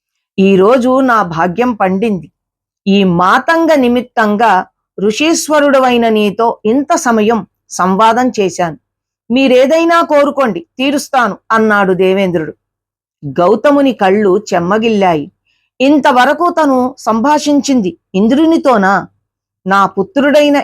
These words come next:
ఈ ఏనుగును వదిలి నేను ఉండలేను, దాన్ని వదిలేయండి," అని కోరాడు గౌతముడు. ఇంద్రునికి ఎంతో సంతోషం కలిగింది. "ఈ ఏనుగును నీ నుండి వేరు చేయను, నన్ను ఎవరూ గుర్తించరు, కానీ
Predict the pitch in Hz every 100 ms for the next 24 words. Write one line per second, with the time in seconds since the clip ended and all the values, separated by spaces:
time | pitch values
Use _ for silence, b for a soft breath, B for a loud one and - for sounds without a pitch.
0 | 240 226 214 214 254 226 220 202 220 -
1 | 180 190 220 277 311 269 233 214 190 180
2 | 233 233 180 160 _ _ - 190 196 185
3 | 170 170 226 247 226 180 - _ - 190
4 | 190 180 175 170 202 185 165 170 160 -
5 | - _ _ _ _ _ _ 196 208 262
6 | 285 247 220 202 180 175 220 277 294 254
7 | 226 214 214 190 180 165 165 151 _ _
8 | _ _ _ _ 214 214 208 202 240 311
9 | 339 302 247 240 247 214 208 220 214 233
10 | 262 254 190 214 233 - 190 208 202 -
11 | _ _ _ _ 185 196 220 220 202 185
12 | 185 247 320 254 240 - 269 226 180 -
13 | _ _ 190 190 208 302